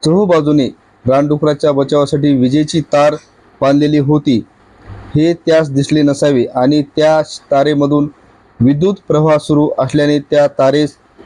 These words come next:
चिटकून विलास परतवाग यांचा जागीच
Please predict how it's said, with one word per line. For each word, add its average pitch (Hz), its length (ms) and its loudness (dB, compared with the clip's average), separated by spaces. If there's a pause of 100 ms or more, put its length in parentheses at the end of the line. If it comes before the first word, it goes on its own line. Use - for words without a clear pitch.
(100)
चिटकून 165 400 0
विलास 160 280 2
परतवाग 143 480 0 (500)
यांचा 143 340 0
जागीच 143 460 0